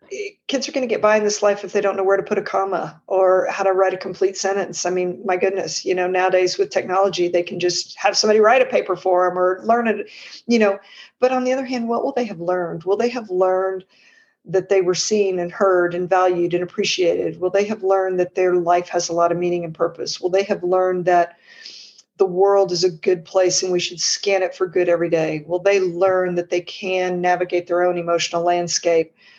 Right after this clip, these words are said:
Um, will they learn that school was a safe and happy place for them?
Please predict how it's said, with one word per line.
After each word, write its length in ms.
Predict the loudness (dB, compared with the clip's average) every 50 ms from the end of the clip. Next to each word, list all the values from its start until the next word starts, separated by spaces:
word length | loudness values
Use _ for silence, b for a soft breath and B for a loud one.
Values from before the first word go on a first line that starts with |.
| b b b b -2
Um, 520 | 0 2 2 2 0 -2 -4 -6 -8 -8 -10 _ _ _
will 140 | -2 0 2
they 120 | 2 2
learn 240 | 4 4 2 2 2
that 120 | 0 0
school 400 | -2 -2 0 2 4 4 4 2
was 140 | 2 0 0
a 60 | 0
safe 560 | 0 0 -2 0 0 2 2 2 2 0 -4 -6
and 120 | -6 -6 -4
happy 300 | -6 -8 -6 -6 -8 -8
place 340 | -4 -2 -2 -2 0 -2
for 140 | -4 -4 -4
them? 320 | -4 -4 -6 -6 -8 -10